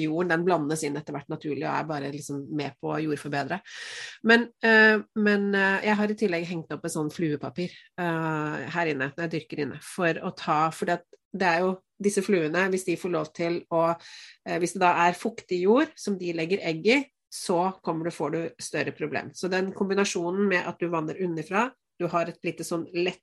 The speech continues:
tørt lag på toppen som er av sand eller noe sånt, og du har et fluepapir sånn at du får tatt de som svirrer rundt før de rekker å legge egg,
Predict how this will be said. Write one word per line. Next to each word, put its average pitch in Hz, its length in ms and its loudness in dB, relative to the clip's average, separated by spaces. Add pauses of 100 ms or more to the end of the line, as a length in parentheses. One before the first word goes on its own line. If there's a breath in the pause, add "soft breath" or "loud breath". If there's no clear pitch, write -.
(140)
tørt - 220 -6 (160)
lag 156 220 -2
på 185 80 -12
toppen 165 440 -4
som 165 180 -6
er 151 140 -4
av 151 300 -4
sand 156 400 -8
eller 156 140 -6
noe 165 100 -6
sånt, 247 200 0 (300 soft breath)
og 160 220 0
du 165 80 -4
har 170 80 0
et 170 80 -4
fluepapir 165 480 -4
sånn 160 140 -6
at 156 60 -12
du 160 60 -6
får 165 180 -10
tatt - 260 -8
de 147 120 -4
som 156 160 -8
svirrer 151 360 -4
rundt 156 280 -6
før 151 340 -2
de 160 100 -2
rekker 151 260 -6
å 151 80 -4
legge 156 180 -4
egg, 185 220 -2